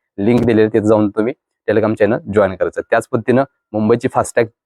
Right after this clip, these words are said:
बॅच जी आहे, ती सुद्धा जर जॉईन करायची असेल, तर पटकन ह्या स्क्रीनवरती जो नंबर दिसतो, त्याच्यावरती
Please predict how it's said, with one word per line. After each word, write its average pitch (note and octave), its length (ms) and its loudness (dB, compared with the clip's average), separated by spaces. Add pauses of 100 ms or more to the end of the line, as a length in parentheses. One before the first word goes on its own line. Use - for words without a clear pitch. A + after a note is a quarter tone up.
(140)
बॅच A#2 200 2
जी A2 140 0
आहे, A#2 100 2
ती - 200 -6
सुद्धा A#2 260 2
जर A2+ 120 0
जॉईन G#2+ 200 2
करायची G#2+ 240 -2
असेल, C3+ 200 -2 (400)
तर A#2 120 -14
पटकन B2 300 -2
ह्या A#2 240 0 (260)
स्क्रीनवरती A#2 400 0
जो A#2+ 100 4
नंबर A2+ 260 2
दिसतो, A2 180 -4
त्याच्यावरती G#2 400 -2